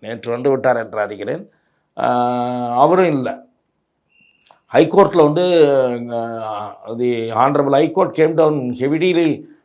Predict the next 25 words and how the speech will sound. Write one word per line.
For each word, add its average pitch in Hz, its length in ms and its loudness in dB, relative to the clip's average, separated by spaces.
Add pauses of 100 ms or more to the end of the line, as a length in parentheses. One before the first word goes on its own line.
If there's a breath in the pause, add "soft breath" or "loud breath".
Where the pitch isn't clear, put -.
(120)
heavily 180 400 4
on 143 140 4
the 120 340 -4
state 151 360 0
police. 131 480 0 (680)
போதைப் 156 360 6
பொருள், 151 340 4
அ, 131 220 4
இவ்வளவு 147 360 4
சாதாரணமா 170 580 6
கிடைக்கிறது, 143 540 -4
என்ன 160 280 -2
பண்ணிட்டு 151 380 -2
இருக்கீங்க? 139 640 -10 (380)
போலீஸுக்கு 165 380 4
தெரியுமா 156 320 4
தெரியாதா, 135 460 0
கம்பித்திரை 143 540 0
போட்டுன்ட்டாங்க. 131 680 -2 (640)
So, 120 800 4
இது 165 200 2
வந்து 185 400 2
முதலமைச்சர் 170 520 0
இல்லாத 165 400 6
நிலையில் 151 520 0